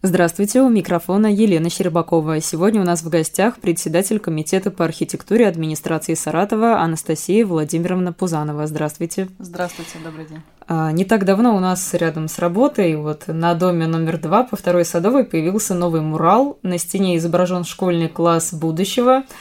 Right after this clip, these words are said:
Speaker 1: автора Манучихра Вахидова. А, напомню, художник стал победителем отборочного этапа четвёртого сезона фестиваля стрит-арта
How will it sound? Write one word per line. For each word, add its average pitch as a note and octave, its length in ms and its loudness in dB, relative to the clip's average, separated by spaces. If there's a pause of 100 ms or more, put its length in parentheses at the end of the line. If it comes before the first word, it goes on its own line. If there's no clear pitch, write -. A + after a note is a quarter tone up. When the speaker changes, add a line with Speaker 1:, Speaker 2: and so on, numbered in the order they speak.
(260)
Speaker 1:
автора G3 640 2
Манучихра F3 560 -2
Вахидова. D#3+ 760 -2
А, D#3+ 280 0
напомню, E3+ 360 2
художник F3+ 460 -2
стал D#3+ 220 -2
победителем E3 600 -2
отборочного D#3+ 640 -2
этапа D#3+ 400 -2
четвёртого E3 520 -2
сезона F3 440 0
фестиваля D#3+ 580 0
стрит-арта D#3+ 920 -2